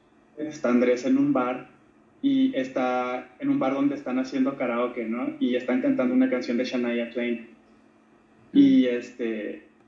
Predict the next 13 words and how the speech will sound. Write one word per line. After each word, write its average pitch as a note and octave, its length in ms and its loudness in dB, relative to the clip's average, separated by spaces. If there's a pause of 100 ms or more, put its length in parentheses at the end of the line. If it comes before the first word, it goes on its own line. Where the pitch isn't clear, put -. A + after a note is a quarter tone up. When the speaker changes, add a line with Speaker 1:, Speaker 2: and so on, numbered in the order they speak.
(1300)
Speaker 1:
pues - 200 2
allí C#4 220 4
no D#4 180 8
tiene D4+ 240 2
manera A#3+ 420 0
de B3+ 80 -6
escoger B3+ 420 -10
la C3 120 -2
música, A#2+ 960 -6
eh, G#2+ 400 -8
de, A2+ 280 -6
este, A2+ 420 0
Andrés. A2 500 2